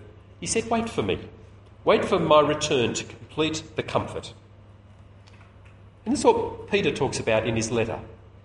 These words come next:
He says to the Christians there, "You've been born again, not of perishable seed, but of imperishable, through the living and enduring word of God.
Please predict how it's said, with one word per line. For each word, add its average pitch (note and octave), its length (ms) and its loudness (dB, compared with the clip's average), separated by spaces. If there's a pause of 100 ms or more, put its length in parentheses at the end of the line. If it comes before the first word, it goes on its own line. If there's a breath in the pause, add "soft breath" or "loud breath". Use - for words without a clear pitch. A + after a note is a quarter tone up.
(120)
He F#3+ 40 -10
says D4+ 260 -2
to A3+ 120 -2
the G3+ 100 -2
Christians B2 420 -4
there, A2+ 300 0 (220 loud breath)
"You've D#3+ 140 -2
been E3 200 2
born B3 220 4
again, G#2 500 0 (760)
not A3 120 6
of - 220 -2
perishable G#3 540 2
seed, B2+ 440 0
but C#3+ 140 2
of C3+ 160 -4 (100)
imperishable, A#2 760 -4 (580)
through B2+ 180 -2
the A#2+ 80 0
living C#3 560 0
and A2+ 140 -2
enduring G#2+ 580 -2
word G2+ 160 0
of - 100 -8
God. D#2 380 -4